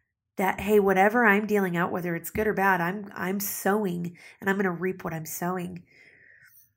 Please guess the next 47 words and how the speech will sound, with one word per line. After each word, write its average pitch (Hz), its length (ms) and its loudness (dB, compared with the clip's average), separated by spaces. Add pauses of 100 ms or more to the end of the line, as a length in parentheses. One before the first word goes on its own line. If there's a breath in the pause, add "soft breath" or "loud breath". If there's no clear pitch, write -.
(680)
And 185 180 0
so 196 80 0
I'm 190 80 0
gonna 190 120 4
read 196 160 2
that 202 100 4
again. 196 240 0
It 190 100 -8
says, 170 200 -2
"Give, 196 500 2
and 190 120 -6
it 196 60 -4
will 185 160 -4
be 175 120 -6
given 185 320 -2
to 185 80 -12
you, - 360 -6
a - 120 -6
good 196 340 -2
measure, 175 340 -2
pressed 180 440 -6
down, 170 180 -6
shaken 180 360 -8
together, 165 280 -8
and 160 140 -8
running 175 260 -4
over, 170 380 -6 (260 loud breath)
it - 80 -10
will - 80 -4
be 196 140 -8
poured 170 260 -8
into 165 200 -12
your 160 120 -12
lap. 156 300 -14 (340 loud breath)
For 185 160 -4
with 175 240 -2
the 170 80 -6
measure 175 460 -2
you 196 240 -6
use, 180 640 -8 (280)
it 208 140 -12
will 214 80 -10
be 170 120 -10
measured 160 320 -12
back 147 280 -10
to - 140 -18
you." - 200 -10